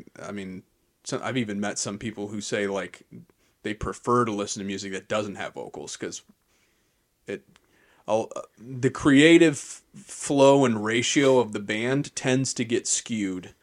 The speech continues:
with, with a vocalist. Like I said, it's always, it always seems like when you're making music as a band,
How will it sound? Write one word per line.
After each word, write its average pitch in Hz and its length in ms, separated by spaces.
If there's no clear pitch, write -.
with, 110 480
with 117 180
a 117 60
vocalist. 104 500
Like 104 160
I 104 60
said, 98 260
it's 95 120
always, 113 260
it 110 100
always 120 260
seems 120 320
like 110 400
when 113 200
you're 110 140
making 117 500
music 113 380
as 104 220
a 104 40
band, 101 520